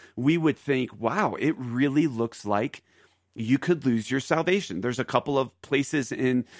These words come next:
um, the New Testament that by themselves, you would think, "Man, that, that, that sounds like you could lose your salvation." I talked to a brother this weekend here at church that was saying he had just had a conversation with somebody that was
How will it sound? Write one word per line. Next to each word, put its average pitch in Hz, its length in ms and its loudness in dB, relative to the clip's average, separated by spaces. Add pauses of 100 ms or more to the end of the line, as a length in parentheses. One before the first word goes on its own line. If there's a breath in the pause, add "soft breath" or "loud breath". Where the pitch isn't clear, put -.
(140 loud breath)
um, 113 380 0
the 131 140 0
New 131 160 4
Testament 135 640 -2
that - 340 0
by 131 280 4
themselves, 135 640 0
you 123 120 2
would 131 140 0
think, 120 200 -2
"Man, 127 200 0
that, 113 200 0
that, 131 220 -2 (380 soft breath)
that 139 180 0
sounds 151 420 2
like 117 180 0
you 101 60 -10
could 110 120 -2
lose 98 180 -2
your 98 60 -8
salvation." 98 500 -2
I 110 100 -2
talked 131 240 0
to - 80 2
a 120 40 2
brother 127 420 2 (280 loud breath)
this 143 180 -2
weekend 139 360 -2
here 127 140 0
at 117 60 -4
church - 420 -4 (260 loud breath)
that 131 100 4
was 123 180 0 (480)
saying 135 380 2
he 170 240 0
had 143 120 2
just - 140 -6
had 110 140 4
a 104 40 -4
conversation 107 540 -2
with 101 80 -6
somebody 104 360 -2
that 104 120 -2
was 107 220 -4